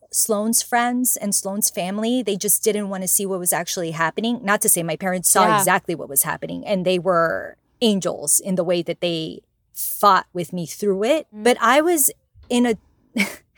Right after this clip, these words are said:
Speaker 1: I was in a B F A program where I gained thirty pounds at the end of my freshman year, thirty pounds for my stature because of my bulimia.
Speaker 2: In what time period?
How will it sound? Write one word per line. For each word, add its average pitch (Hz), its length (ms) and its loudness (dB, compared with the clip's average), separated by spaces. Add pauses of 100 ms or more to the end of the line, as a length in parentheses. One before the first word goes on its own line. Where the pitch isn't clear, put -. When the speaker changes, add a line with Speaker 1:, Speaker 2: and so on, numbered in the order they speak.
(280)
Speaker 1:
I 240 140 4
was 302 160 4
in 285 80 4
a 247 60 2
B 233 260 -2
F 240 220 -4
A 226 160 2
program 165 720 -4 (640)
where 220 260 6
I 240 200 2
gained 269 360 0 (160)
thirty 277 500 2 (120)
pounds 226 840 0
at 233 180 -2
the 208 120 -4 (140)
end 240 160 4
of 220 80 0
my 208 160 0
freshman 233 840 0
year, 202 140 2
thirty 247 720 2 (140)
pounds 196 420 2
for 208 140 2
my 196 160 0
stature - 640 0 (680)
because 196 260 2
of 196 80 2
my 196 140 2
bulimia. 220 520 6
Speaker 2:
In - 40 4
what 247 220 6 (140)
time 277 400 4
period? 185 680 -4